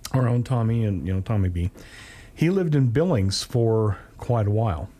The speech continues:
And he said that the state of Montana, their utilities commission up there, did put the kibosh on a couple of different,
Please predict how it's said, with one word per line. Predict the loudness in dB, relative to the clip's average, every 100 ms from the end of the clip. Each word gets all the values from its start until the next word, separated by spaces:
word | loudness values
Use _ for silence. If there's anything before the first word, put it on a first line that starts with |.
| -20 -20 -4
And | 0 2 0 -2 -6 -14 -20 -20 -20 -20 _
he | -2 -2
said | 0 0 0 0
that | -2 -2
the | -4
state | -2 0 0
of | 2
Montana, | 2 2 0 0 0 2 0
their | 2 2 2 -2 -2
utilities | 0 0 0 0 0 -2
commission | -4 -2 -2 -2 -4
up | -2
there, | -2 -4 -4 -14 -20 -20 -6 0
did | 2 2
put | 0 -2
the | -2
kibosh | -2 -2 0 -2 -2 -2 -2
on | 0 0 -2 -8 -10
a | -8
couple | -4 -4 -2 -2 0
of | -2 -4
different, | -4 -4 -2 -4 -6